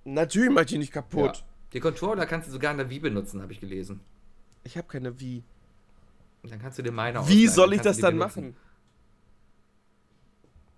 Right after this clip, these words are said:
Speaker 2: Ich hab noch eine Wii hier oben rumstehen.
Speaker 1: Und? Ungenutzt, ne? Meine
Speaker 2: Ja,
Speaker 1: Schwester hat auch
Speaker 2: mittlerweile
Speaker 1: eine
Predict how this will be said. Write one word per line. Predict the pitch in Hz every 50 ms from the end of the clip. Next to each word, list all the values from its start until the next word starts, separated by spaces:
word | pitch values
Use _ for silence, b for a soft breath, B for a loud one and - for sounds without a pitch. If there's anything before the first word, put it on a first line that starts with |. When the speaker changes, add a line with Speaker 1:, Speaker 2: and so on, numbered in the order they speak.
| - - - - - - - _ -
Speaker 2:
Ich | 110 104
hab | 185 180
noch | 185 165
eine | 160 151 139
Wii | 160 160
hier | - 160 139
oben | - 143 135
rumstehen. | 123 135 170 180 - - 90 82 - - - - - - - - - - - - B B B B B B
Speaker 1:
Und? | - 160 190 190 - - - - - - - - - - - - -
Ungenutzt, | 131 143 135 123 120 117 117 117 117 - - - -
ne? | 135 - 175 - B B B
Meine | 131 -
Speaker 2:
Ja, | -
Speaker 1:
Schwester | - 226 - - 165
hat | 147
auch | - - -
Speaker 2:
mittlerweile | - 127 123 135 117 104
Speaker 1:
eine | -